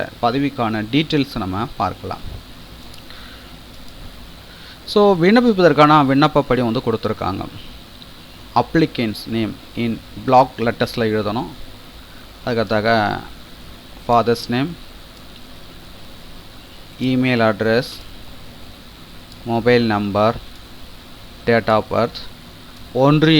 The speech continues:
ஏழு இரண்டாயிரத்தி இருபத்தி நான்கு அன்று உள்ளவாறு உங்களுடைய வயதை கணக்கிட்டு எழுதிருங்க. நேஷனாலிட்டி, கேட்டகரி, ஜெண்டர், மேலா ஃபீமேலான்றது, ரைட்டுங்களா? அதுக்கடுத்து பார்த்தீங்கன்னா அட்ரஸ், அஹ், ப்ரெசன்ட் அட்ரஸ்,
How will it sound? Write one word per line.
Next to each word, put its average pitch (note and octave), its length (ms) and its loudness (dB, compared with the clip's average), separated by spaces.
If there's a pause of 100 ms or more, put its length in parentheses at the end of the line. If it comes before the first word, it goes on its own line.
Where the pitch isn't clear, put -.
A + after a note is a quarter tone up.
ஏழு C3+ 200 6
இரண்டாயிரத்தி C3 720 4
இருபத்தி A#2+ 360 2
நான்கு G2+ 320 0 (220)
அன்று C3 360 4 (120)
உள்ளவாறு G#2+ 640 2 (220)
உங்களுடைய B2 320 2 (180)
வயதை A#2 360 4
கணக்கிட்டு A2+ 460 0
எழுதிருங்க. G#2 380 0 (220)
நேஷனாலிட்டி, A2+ 680 -2 (200)
கேட்டகரி, A2 480 -2 (120)
ஜெண்டர், G2 340 -4
மேலா G#2 300 -2
ஃபீமேலான்றது, F#2+ 760 -6
ரைட்டுங்களா? A2 300 -2 (800)
அதுக்கடுத்து C#3 380 4
பார்த்தீங்கன்னா B2+ 280 2 (260)
அட்ரஸ், C#3+ 380 6 (300)
அஹ், A#2+ 340 2 (160)
ப்ரெசன்ட் D3+ 520 4
அட்ரஸ், A#2+ 380 2